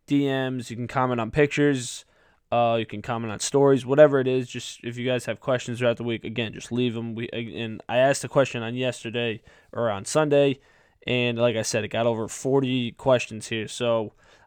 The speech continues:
I'm gonna spend a little bit more time on this one just 'cause there were so many, uh, questions,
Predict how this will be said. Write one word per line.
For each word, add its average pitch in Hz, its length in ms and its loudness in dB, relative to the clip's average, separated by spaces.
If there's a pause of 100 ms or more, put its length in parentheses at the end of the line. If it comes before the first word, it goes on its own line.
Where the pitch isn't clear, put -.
I'm 127 120 -2
gonna 175 160 4
spend 175 260 2
a - 20 6
little 151 240 4
bit 139 120 2
more 143 180 2
time 131 380 -4
on 131 80 -6
this 131 160 -8
one 127 100 -6
just 123 160 -8
'cause 120 140 -8
there 139 80 -2
were 170 80 -4
so 127 360 0
many, 127 460 -4
uh, 120 240 -2
questions, 120 640 -4